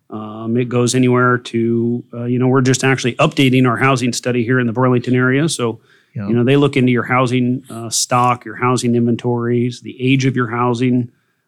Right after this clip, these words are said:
Speaker 1: Um, you know, here in Southeast Iowa, we have one of the oldest housing, um, inventories here in the state. So they look at that. They look at, you know, the jobs that you're br-, you're bringing to the area.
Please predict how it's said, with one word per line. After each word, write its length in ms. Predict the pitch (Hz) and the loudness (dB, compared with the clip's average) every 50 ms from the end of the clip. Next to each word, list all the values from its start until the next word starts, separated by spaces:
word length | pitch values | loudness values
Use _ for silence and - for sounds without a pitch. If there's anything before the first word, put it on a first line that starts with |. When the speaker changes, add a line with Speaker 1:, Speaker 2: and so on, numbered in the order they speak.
| _ - | _ -8
Speaker 1:
Um, 200 | 113 110 110 110 | -6 -4 -2 0
you 100 | 117 120 | 0 0
know, 120 | 113 117 | 0 0
here 140 | 110 123 135 | 2 2 2
in 60 | 127 | 2
Southeast 440 | 107 - 127 123 117 127 117 - - | 0 0 0 0 0 0 -4 -4 -2
Iowa, 240 | 123 120 123 120 123 | -2 0 0 0 0
we 100 | 127 123 | 0 0
have 120 | 117 123 113 | 0 -2 -2
one 160 | 110 120 120 | 0 0 0
of 60 | 117 | -2
the 120 | 107 107 - _ _ | -2 -6 -12 _ _
oldest 540 | - 139 139 143 151 139 147 135 - - - _ - | -2 0 2 2 2 2 0 0 -2 -6 -12 _ -20
housing, 760 | - - - - 117 131 135 120 123 127 120 113 117 113 110 - _ _ _ _ _ _ _ - | -18 -14 -8 -4 -2 0 0 0 0 0 -2 -2 -2 -4 -6 -10 _ _ _ _ _ _ _ -14
um, 200 | - 110 110 117 127 | -10 -8 -6 -4 0
inventories 680 | 139 139 143 143 123 - 120 117 110 110 110 110 104 | 2 4 4 4 2 0 -2 -2 -2 -2 -4 -4 -4
here 120 | - 120 120 | -4 -4 -6
in 80 | 113 107 | -6 -6
the 40 | |
state. 500 | 107 - - - - 123 113 113 123 - - _ _ _ _ _ _ | -6 -6 -6 -6 -6 -8 -10 -10 -12 -14 -18 _ _ _ _ _ _
So 100 | _ - | _ -6
they 60 | 113 | -2
look 160 | 113 127 123 - | -2 -2 -2 -2
at 100 | 117 - | -4 -2
that. 300 | 127 120 123 127 123 120 | 0 0 2 0 0 0
They 100 | 123 123 | 0 0
look 200 | 127 135 131 - | 0 0 0 0
at, 80 | 131 120 - - _ | -2 -4 -6 -8 _
you 120 | - 135 127 | -4 0 0
know, 100 | 120 120 | 2 2
the 120 | 113 120 | 0 -2
jobs 580 | 110 104 113 120 120 127 123 127 123 123 117 - | -4 -4 -2 0 0 2 2 2 2 0 -2 -4
that 160 | 123 117 - | -8 -8 -6
you're 100 | 131 120 | -6 -6
br-, 200 | 113 117 - - _ - | -4 -6 -6 -8 _ -20
you're 100 | - 110 | -10 -4
bringing 260 | 123 131 139 143 139 | 0 2 4 4 4
to 80 | 139 135 | 4 4
the 120 | 127 123 | 2 2
area. 600 | 117 117 120 120 117 123 123 123 123 127 120 113 | 0 0 0 0 0 0 0 0 0 -2 -4 -6